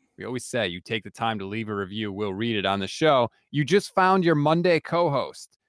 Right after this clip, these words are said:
Stats, you mentioned in the past wanting a Monday show. You found your new co-host. Fantastic pod with Cameron Britton. He was funny, thoughtful, had well-informed and well-reasoned takes. You better snag him before Grant Cohn gets fired up and comes for his job.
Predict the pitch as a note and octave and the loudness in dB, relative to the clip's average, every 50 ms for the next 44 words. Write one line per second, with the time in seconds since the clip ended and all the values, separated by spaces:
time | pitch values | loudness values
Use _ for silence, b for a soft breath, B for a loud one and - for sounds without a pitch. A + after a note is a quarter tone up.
0 | _ _ _ _ - - - F3 F3 F#3 F#3 - - D#3 D3+ D#3 E3 E3+ - - | _ _ _ _ -10 0 2 4 4 4 4 2 0 0 2 2 2 0 -2 -2
1 | E3+ E3+ D3+ C3+ - D#3 D3+ D#3 D#3 - - D3+ D3 D3 D3+ D3+ C#3+ C3+ C#3 D3 | -4 -2 -2 -2 -2 0 2 2 0 0 -2 -2 0 0 0 0 -2 -2 -2 0
2 | D#3 D3+ D3+ C#3+ C3+ A#2+ - - E3 E3+ E3 D#3 D3 D3 C#3 C#3+ C3+ - D3+ D3+ | 0 2 0 0 0 -2 -4 -2 0 2 4 4 2 2 -2 -4 -4 0 0 0
3 | D#3+ E3+ D#3+ D3+ D3 D3+ C#3 - - D#3+ D#3+ D3+ C#3 C3+ C3+ B2+ - - - C#3+ | 2 2 0 0 -2 -2 -4 -2 -2 0 0 2 2 2 0 -2 -4 -6 -4 -4
4 | C#3 B2+ - - - C#3+ D#3 F3 E3 - - E3+ - _ - D3+ D3 C#3+ C#3+ C3+ | -4 -4 -6 -6 -2 0 0 0 0 -4 -6 -10 -10 _ -2 0 2 2 2 0
5 | C3 - _ - C#3+ C#3+ C3+ C3 A#2+ G#2+ B2 D3 D3+ - - C#3 A#2+ B2+ B2 G2+ | -4 -8 _ -8 -6 -4 -4 -4 -4 -4 -2 -4 -4 -4 -6 -8 -6 -6 -6 -6
6 | F#2+ - - - E3 E3 E3 E3+ E3 - - D3+ D3 C#3+ C3 - - D3+ C#3+ C3 | -8 -10 -6 -2 0 0 0 0 -2 -2 0 0 0 0 0 -2 -2 -2 -2 0
7 | B2 B2+ A#2 A2+ C#3+ D3+ D#3+ E3+ E3 D3 - - D3+ D3+ D3+ C#3 A#2 G2+ G#2 B2 | -2 -4 -2 0 2 4 4 4 2 -2 -2 -4 -2 -2 -2 -2 -4 -4 -2 0
8 | C3+ C#3+ C3 C3 C3 B2 G#2 G2+ G2 - - B2+ B2+ A#2+ - - _ _ _ _ | 0 0 0 0 -4 -4 -6 -8 -10 -4 -2 -2 -2 -2 -4 -10 _ _ _ _
9 | _ - - F2 A#2+ C3+ D3 C#3 - - D3 C#3+ C3+ C3 A#2+ B2 C3 C3 B2 A2+ | _ -14 -8 -2 2 2 2 2 0 -2 -2 0 0 0 0 -2 -4 -4 -4 -6
10 | - B2 A#2+ G#2+ G#2 A#2 B2 B2 A2 - - C3 C3 B2+ A#2+ A2+ A2+ A2+ - - | -4 -4 -6 -4 -4 -4 -4 -4 -6 -6 -6 -4 -4 -4 -4 -4 -6 -6 -8 -8
11 | - - B2 A#2+ A#2+ B2 A#2+ A#2 A#2 A2+ G#2+ - - G#2+ A2 G#2 - - A2+ A2 | -4 0 2 2 4 4 2 2 2 0 0 0 -4 -10 -10 -10 -4 -2 -2 -2
12 | A2+ G#2+ - - - _ _ _ - - G#2+ G#2+ G#2+ G2+ G#2 G#2 - - - E3 | -2 -4 -10 -14 -20 _ _ _ -10 -6 -4 -4 -4 -4 -6 -8 -8 -2 2 4
13 | E3 D3 C3+ C3 B2 | 4 6 4 4 2